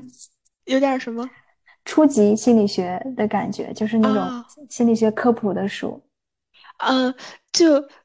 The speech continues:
Speaker 2: 其实那本儿书我也是很，很早就想看，然后，呃，但我不知道一开始为什么我老是看不下去，然后今，也是今年就看了一个开头儿，然后我就记得那个蛤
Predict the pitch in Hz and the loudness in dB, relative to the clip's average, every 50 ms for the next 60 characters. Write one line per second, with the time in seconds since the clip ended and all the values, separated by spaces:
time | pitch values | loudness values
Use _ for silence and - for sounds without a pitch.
0 | _ - - - 330 311 330 392 381 349 - 254 202 226 262 - - - - 269 | _ -6 0 2 2 2 4 4 2 4 4 2 2 2 -2 -4 -10 -12 -10 -8
1 | 269 269 269 262 226 269 339 320 240 214 247 - - - - 269 247 240 233 226 | -8 -6 -4 -2 0 0 2 0 0 -2 -4 -6 -10 -10 -6 -4 -4 -4 -4 -6
2 | 269 _ _ _ _ _ _ _ _ _ - - - 247 240 233 233 240 247 240 | -8 _ _ _ _ _ _ _ _ _ -14 -6 -4 -4 -4 -4 -6 -10 -12 -14
3 | 262 - 269 262 277 285 302 247 208 202 - 240 240 - 240 226 214 214 226 - | -8 -4 -2 -2 -2 0 0 0 0 0 -2 -4 -4 -4 -4 -6 -6 -8 -10 -12
4 | - - 262 240 220 208 208 208 214 240 254 269 247 247 240 254 254 _ - _ | -6 -2 0 0 2 2 2 0 0 -2 -2 0 0 2 0 0 -4 _ -20 _
5 | _ - _ _ _ _ _ _ _ _ _ _ _ _ _ _ - - 262 262 | _ -20 _ _ _ _ _ _ _ _ _ _ _ _ _ _ -8 -6 -4 -4
6 | 262 269 269 - 381 359 302 254 240 - 311 311 320 330 320 330 330 339 - 359 | -4 -4 0 2 4 4 4 2 2 0 0 2 2 4 4 4 4 2 2 2
7 | 381 381 359 - - - - 339 - 269 254 277 294 320 320 262 - - 254 - | 2 2 2 0 -4 -4 -4 -4 -4 -4 -4 -4 -4 0 0 -2 -2 -2 -6 -8
8 | 277 - - 320 285 269 247 247 254 277 262 247 254 254 - - - 285 247 220 | -10 -8 -6 -4 -4 -4 -4 -6 -6 -2 -2 -2 -2 -4 -6 -10 -8 -6 -6 -8
9 | - - _ _ - - - - - 226 240 240 247 254 - - - - 196 220 | -8 -10 _ _ -20 -20 -20 -8 -2 0 2 2 2 0 -2 -6 -4 2 2 2
10 | 220 240 277 277 269 277 - 285 285 302 285 240 - - 202 226 - 233 226 - | 4 4 2 0 0 0 -2 -2 -2 -2 -2 -2 -2 -2 -4 0 2 2 2 2
11 | - - 320 285 247 233 214 208 208 226 - 226 226 220 220 - - 269 247 254 | -2 0 0 0 0 0 -2 -2 -4 0 2 2 2 2 0 -2 0 0 0 0
12 | - - - - - - 294 - - - - - 226 233 240 254 247 233 214 220 | 0 -2 -2 -2 -2 -4 -6 -8 -10 -12 -8 -2 -2 0 4 4 6 6 6 4
13 | 247 240 - - - 285 233 220 233 240 233 226 233 247 - | 2 -4 -4 -4 -4 -2 0 0 0 0 0 0 0 -2 -4